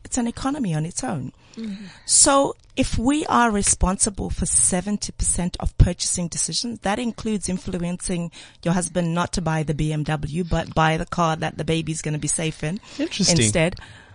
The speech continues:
Speaker 1: We don't use that economy for ourselves.
Speaker 3: Hmm.
Speaker 1: We are not using that economy. Imagine the impact we could make if we start saying, we want to buy fifty percent women-owned products.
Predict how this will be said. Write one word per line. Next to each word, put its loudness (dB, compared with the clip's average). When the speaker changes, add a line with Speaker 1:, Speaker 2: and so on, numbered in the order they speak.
Speaker 1:
We 2
don't 2
use -2
that 0
economy -2
for -2
ourselves. -4
Speaker 3:
Hmm. 4
Speaker 1:
We 2
are 4
not 2
using -4
that -4
economy. -6
Imagine 4
the 0
impact 4
we -4
could -4
make -4
if -2
we 0
start 0
saying, -2
we 0
want -2
to 2
buy -4
fifty -2
percent -2
women-owned -2
products. -4